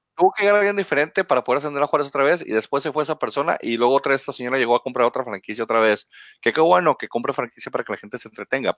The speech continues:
pero, digo, si de eso se va a tratar de gastarme mi feria, mi, gastarme veinte millones de dólares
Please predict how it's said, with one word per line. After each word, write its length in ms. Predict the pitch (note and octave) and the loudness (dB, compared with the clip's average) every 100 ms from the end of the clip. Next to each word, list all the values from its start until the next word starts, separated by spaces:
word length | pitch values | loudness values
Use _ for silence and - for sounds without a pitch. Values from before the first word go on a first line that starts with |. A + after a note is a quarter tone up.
| _ | _
pero, 240 | B2+ A2 G#2+ | 0 2 0
digo, 320 | A2+ G2 F2+ _ - - _ | 0 0 -2 _ -20 -20 _
si 180 | - C3+ | -8 2
de 60 | B2+ | 2
eso 140 | D#3 | 2
se 100 | F3+ | 0
va 60 | D#3 | 0
a 40 | |
tratar 260 | F3 F3 F3+ | 0 -2 -2
de 80 | E3 | -2
gastarme 520 | - A#2+ - E3 F3 | -2 -2 -2 -4 -6
mi 80 | C#3 | -2
feria, 360 | D3 E3 - - | 0 2 0 -2
mi, 240 | B2 A2+ | -6 -6
gastarme 480 | - A#2+ - D#3 F3+ | -2 -2 0 0 0
veinte 240 | F3 F3 | -2 -4
millones 260 | F3+ D3+ E3 | -4 -2 0
de 60 | D#3+ | 2
dólares 400 | D#3+ D#3+ - | 4 2 -4